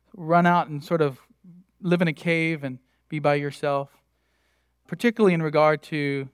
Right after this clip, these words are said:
how we separate. That was a big disagreement. They thought we should engage the culture in the world instead of separate from it. The first book that really talked about this was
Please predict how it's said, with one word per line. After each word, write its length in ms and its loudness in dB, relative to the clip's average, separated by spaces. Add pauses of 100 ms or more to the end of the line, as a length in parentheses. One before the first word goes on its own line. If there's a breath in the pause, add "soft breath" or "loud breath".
(220)
how 200 -2
we 140 -8
separate. 500 -12
That 140 -6
was 140 -10
a 60 -6
big 200 -8
disagreement. 560 -12 (500)
They 380 2
thought 480 2 (340)
we 120 0
should 200 -2
engage 680 2
the 100 2
culture 440 -2
in 140 -4
the 120 -6
world 440 -8 (460)
instead 320 -8
of 80 -10
separate 680 -4
from 280 -6
it. 80 -14 (1600)
The 60 -12
first 380 -2 (120)
book 280 0
that 120 0
really 420 -2 (140)
talked 220 -4
about 220 -4
this 240 -4
was 320 -14